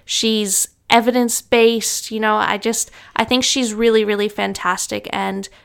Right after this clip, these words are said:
very inspiring too, because she actually broke her back a number of years ago, and then to come back from that,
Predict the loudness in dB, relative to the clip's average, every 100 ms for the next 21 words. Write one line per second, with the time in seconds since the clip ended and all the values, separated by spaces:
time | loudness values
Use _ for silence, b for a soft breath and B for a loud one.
0 | b 2 4 2 2 2 4 2 -2 -2
1 | -2 -2 -6 -4 -4 -6 -4 -2 -2 -2
2 | -4 0 0 0 -2 -4 0 2 0 -2
3 | -6 -6 -4 -6 -6 -4 -4 -4 -2 -2
4 | 0 0 -2 -4 B B -2 -2 -2 4
5 | 4 4 -2 -12 _ 2 2 -4 -8 2
6 | 2 4 2 2